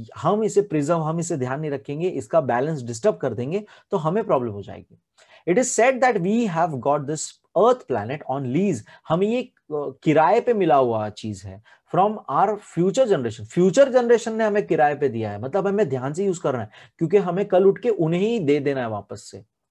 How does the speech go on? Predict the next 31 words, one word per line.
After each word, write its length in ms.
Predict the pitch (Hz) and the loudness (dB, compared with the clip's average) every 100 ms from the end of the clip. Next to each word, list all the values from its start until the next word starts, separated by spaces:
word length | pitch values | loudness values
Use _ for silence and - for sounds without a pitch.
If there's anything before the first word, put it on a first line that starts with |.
| - | -12
ओके, 220 | 123 202 | -4 -4
फ्यूचर 300 | - 139 185 | -2 0 2
जनरेशन 420 | 180 170 170 170 | 0 -2 -4 -4
को 120 | 165 165 | -2 -2
ये 300 | 156 165 170 _ _ | 0 -2 -6 _ _
सौंप 400 | - - 135 139 - | -6 2 2 2 0
के 100 | 147 | 0
जाना 260 | 117 104 | -2 -6
है 180 | 101 98 | -10 -14
हमें। 200 | 95 - _ _ _ - | -16 -20 _ _ _ -10
Not 260 | 127 190 254 | 2 4 4
as 240 | - 170 | 2 0
an 120 | 185 196 | 2 0
ancestral 520 | 139 139 165 - 185 | -2 -6 -10 -6 -6
property, 300 | 156 113 113 | -4 -4 -2
ये 140 | 151 | -2
हमारी 260 | 165 175 190 | 2 4 2
बाप 480 | 123 101 123 139 160 | 0 0 2 2 2
दादाओं 320 | 175 185 196 | 2 2 2
की 380 | 185 196 147 113 | 0 -4 -4 -2
जायदाद 560 | 131 135 135 175 196 | 2 2 4 2 0
नहीं 200 | 214 233 | -4 -4
है 60 | 226 | -4
जिसको 280 | 170 - 185 | -4 -4 -2
हम 100 | 139 | 0
बर्बाद 360 | 123 135 139 | 0 0 -2
करते 240 | 131 110 113 | -6 -8 -8
चले 220 | 107 104 | -8 -10
आ 140 | 98 | -10
रहे 140 | 101 98 | -12 -14
हैं 160 | 104 | -18